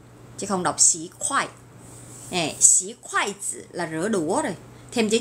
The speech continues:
tử vô. Xí khoai tử là rửa đũa. Còn xí quai, dùng cái từ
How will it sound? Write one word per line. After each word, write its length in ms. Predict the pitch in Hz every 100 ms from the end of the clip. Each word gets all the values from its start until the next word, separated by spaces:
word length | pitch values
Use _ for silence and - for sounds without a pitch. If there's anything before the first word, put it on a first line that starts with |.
| 226
tử 120 | 185 143
vô. 80 | - - - -
Xí 560 | - - 196 214 294 - - -
khoai 480 | - 349 339 220 185 - -
tử 180 | 151 - - -
là 240 | 170 165
rửa 160 | 160 196
đũa. 380 | 180 147 170 302 - - - - -
Còn 240 | 202 196 208
xí 320 | - 185 220 -
quai, 260 | 339 294 180 - - - - - - - - - - - -
dùng 160 | 180 185
cái 80 |
từ 100 | 226